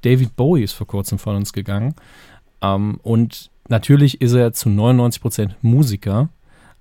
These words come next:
aber seine Persönlichkeit und auch die fiktiven und fiktionalen Charaktere, die er auf der Bühne geschaffen hat,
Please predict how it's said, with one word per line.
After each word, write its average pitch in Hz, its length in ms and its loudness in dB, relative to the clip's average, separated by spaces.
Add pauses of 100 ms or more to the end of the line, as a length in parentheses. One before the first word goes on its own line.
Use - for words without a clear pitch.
(140)
aber 110 540 0
seine 107 720 0 (260)
Persönlichkeit 131 680 0
und 123 140 -6
auch 110 120 -4
die 110 320 -4
fiktiven 135 680 -4
und 113 120 -4
fiktionalen 123 400 -2
Charaktere, 135 440 -2
die 120 140 -2
er 101 80 -2
auf 107 100 -6
der 113 80 2
Bühne 147 340 2
geschaffen 117 460 -2
hat, 120 100 -4